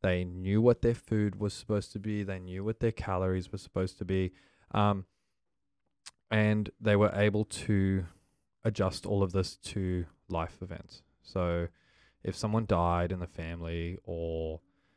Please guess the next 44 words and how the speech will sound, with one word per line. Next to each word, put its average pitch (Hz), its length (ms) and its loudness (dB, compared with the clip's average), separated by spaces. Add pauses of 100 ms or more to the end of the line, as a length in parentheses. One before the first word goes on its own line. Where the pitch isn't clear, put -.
(360)
um, 85 440 -4
they 92 140 0
had 95 160 -4
to 98 80 -8
go 98 100 2
to 98 140 4
a 95 40 0
celebration 90 680 0
or 85 100 -6
a 87 60 -8
party 82 540 -2
or 82 60 -10
something 117 360 -6
like 107 200 -2
that, 87 220 0 (280)
they 104 80 0
were 104 180 2
able 104 360 -2
to 113 200 -2
adjust 90 640 -4 (420)
because 104 400 -2
they 98 140 4
had 98 240 -2
a 101 60 2
routine, 92 500 -6
they 87 200 -6
had - 220 -4
a 90 80 -2
plan, 85 540 -12 (580)
um, 87 440 -6 (580)
and 101 140 -2
that 92 140 0
made 95 200 0
it - 80 -4
much 92 260 -6
easier. 117 380 4 (320)
They, 107 140 4 (420)
um, 92 480 0 (400)
they 95 160 -2
say 98 220 0
in 92 80 -2
the 90 80 -4
studies 92 540 0
that 90 340 0